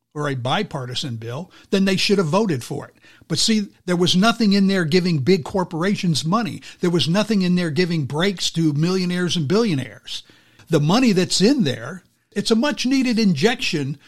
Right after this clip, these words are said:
of, I guess, our federal resources for our ailing economy. And get this, it is the largest anti-poverty effort over the last twenty-five years, 'cause there's a lot in there for people who have food insecurity,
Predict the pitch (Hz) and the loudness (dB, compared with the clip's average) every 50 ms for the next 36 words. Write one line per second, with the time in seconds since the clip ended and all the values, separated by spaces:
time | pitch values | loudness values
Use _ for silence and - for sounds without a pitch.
0 | - - _ _ - 165 165 160 156 147 139 139 151 139 139 151 185 196 - 190 | -20 -20 _ _ -6 -6 -4 -4 -4 -6 -6 -6 -6 -6 -4 -4 -2 -2 -2 -2
1 | 160 147 139 - - 202 190 180 156 165 147 147 190 240 - - 165 147 139 143 | -2 -4 -6 -4 -2 -2 -2 0 0 -2 0 2 2 4 4 2 0 -2 -4 -4
2 | - 208 202 190 - - - 190 185 180 190 185 - 175 185 196 196 196 202 202 | -4 -4 -4 -4 -6 -6 -4 -4 -2 -2 -2 -2 0 -2 0 0 0 0 0 0
3 | 196 - - 208 240 254 240 165 120 - 123 - _ _ _ _ _ _ _ _ | -2 -2 -4 -4 -4 -2 -4 -6 -8 -10 -14 -20 _ _ _ _ _ _ _ _
4 | _ - 180 180 170 147 214 233 233 - 269 247 196 - - - - _ 196 226 | _ -6 -4 -2 0 0 0 0 0 0 0 0 0 -2 -6 -16 -4 _ 2 4
5 | 233 269 302 247 - - 202 190 208 214 226 233 202 208 202 - - - 190 220 | 4 4 0 0 0 0 0 2 2 2 2 2 2 0 -2 -2 -2 -2 -2 0
6 | 220 214 139 - - 220 226 214 196 190 180 165 160 - 156 151 - - 160 160 | 0 -2 -2 -4 -4 -2 -2 -2 -2 -2 -2 -2 -2 -2 -4 -4 -4 -4 -6 -6
7 | 160 - - - - _ _ _ _ _ _ _ _ _ _ - 190 175 175 160 | -6 -8 -16 -20 -20 _ _ _ _ _ _ _ _ _ _ -6 -4 -4 -4 -4
8 | 175 170 175 180 180 165 - - - 180 180 175 - - 180 175 170 160 208 220 | -4 -2 -2 -2 -2 -2 -4 -4 -4 -4 -4 -2 -2 -2 -4 -2 -2 -2 -2 -2
9 | 190 160 - - 165 139 127 156 147 120 151 147 156 175 214 226 196 151 143 147 | -2 -4 -4 -4 -4 -4 -2 -2 -2 -2 -4 -4 -4 -4 -4 -4 -4 -4 -4 -4
10 | 151 165 160 - - 156 139 131 - - 185 180 - 185 175 151 147 170 165 151 | -4 -4 -4 -4 -6 -6 -6 -6 -6 -4 -4 -4 -2 -2 -2 -2 0 0 0 0
11 | 196 180 156 - - - 190 196 180 190 190 - - 185 - - 220 220 202 165 | -2 -4 -4 -6 -6 -4 -4 -2 -2 -2 -4 -2 -4 -6 -6 -6 -6 -4 -4 -6
12 | 123 110 117 | -6 -8 -12